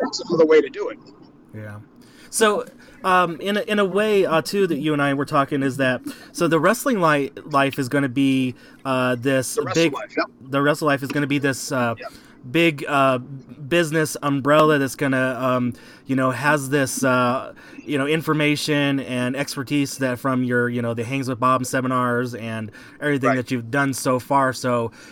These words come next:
Speaker 2: everything's gonna kind of almost work in conjunction with each other.
Speaker 1: Yeah, because eventually there's gonna be more, more s-,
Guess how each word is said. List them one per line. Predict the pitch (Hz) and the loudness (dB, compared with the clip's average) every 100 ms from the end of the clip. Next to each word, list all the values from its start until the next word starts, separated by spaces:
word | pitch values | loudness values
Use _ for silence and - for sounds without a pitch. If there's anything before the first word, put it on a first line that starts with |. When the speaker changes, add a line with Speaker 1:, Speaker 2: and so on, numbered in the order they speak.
| - | -4
Speaker 2:
everything's | 160 196 190 165 | 0 0 -2 -2
gonna | 170 | -2
kind | 147 185 180 | -2 -4 -4
of | 147 | -4
almost | 160 151 139 | -4 -4 -4
work | 143 151 139 | -4 -4 -2
in | 131 | -4
conjunction | - 127 123 151 - 127 | -4 -4 -4 -6 -6 -6
with | 113 | -6
each | 107 110 | -8 -10
other. | 87 - - - - - - - - - _ - - - - | -12 -16 -20 -20 -20 -20 -20 -20 -20 -20 _ -20 -20 -20 -18
Speaker 1:
Yeah, | 165 185 147 | -10 -6 -6
because | 143 165 151 | -6 -6 -6
eventually | 156 226 - 196 175 | -4 -4 -4 -6 -4
there's | 156 156 | -4 -4
gonna | 165 156 | -4 -4
be | 151 139 | -2 -2
more, | 151 151 147 143 135 - _ _ _ - - - - - - - | 0 0 0 0 0 -6 _ _ _ -18 -18 -18 -20 -20 -20 -6
more | 160 190 | -2 0
s-, | - - | 0 -4